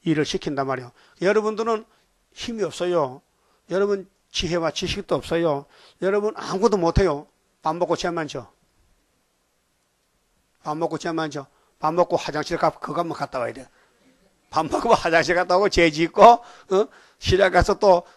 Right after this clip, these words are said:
똥감 사도 똥 해 먹-, 밥, 밥, 밥 해 먹고 똥 싸라고 그래. 그게 인간이요. 근데 이 성경은 우여선 양식이라. 이 마지막 때, 마지막 때 세일 양식 오레무 포도주 먹으면요,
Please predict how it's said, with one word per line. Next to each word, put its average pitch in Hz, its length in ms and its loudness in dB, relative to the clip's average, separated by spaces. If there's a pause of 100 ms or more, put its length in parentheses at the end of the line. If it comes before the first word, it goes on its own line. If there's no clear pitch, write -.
똥감 170 360 2
사도 160 300 0
똥 151 180 0
해 160 100 2
먹-, 170 180 2 (160)
밥, - 200 0
밥, - 240 -6
밥 - 200 -8
해 180 60 4
먹고 170 220 2
똥 170 200 2
싸라고 165 380 2
그래. 165 360 -2 (920)
그게 175 200 -8
인간이요. 151 480 -2 (880)
근데 185 200 -2
이 190 80 -2
성경은 185 440 -2
우여선 226 420 -2
양식이라. 143 520 -6 (840)
이 190 340 -4 (100)
마지막 165 440 0
때, 165 260 0 (460)
마지막 156 400 -4
때 170 300 0
세일 160 520 -2
양식 156 480 -4 (480)
오레무 160 400 4
포도주 160 380 -2
먹으면요, 156 560 -2